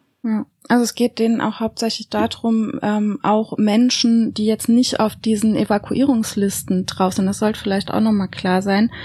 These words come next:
ähm, auch zu evakuieren. Das sind gefährdete Menschen, darunter sind Intellektuelle, äh, Intellektuelle oder auch AktivistInnen oder Mitarbeitende von JournalistInnen,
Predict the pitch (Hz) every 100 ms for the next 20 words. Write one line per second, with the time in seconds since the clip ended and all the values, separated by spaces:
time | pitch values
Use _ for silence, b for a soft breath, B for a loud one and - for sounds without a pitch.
0 | B B - 202 202 196 185 - - -
1 | - _ _ 196 233 - - - 196 196
2 | 190 - 196 196 202 208 220 220 208 233
3 | 220 226 196 190 214 254 240 208 220 214
4 | 208 196 208 226 202 190 - 220 240 247
5 | - 202 - 220 208 196 - - 233 240
6 | - 202 202 - 208 220 214 - 202 226
7 | - - 220 226 220 233 B B B B
8 | 214 208 208 214 226 220 208 202 214 202
9 | - 202 202 190 - 208 196 190 190 226
10 | - - 208 208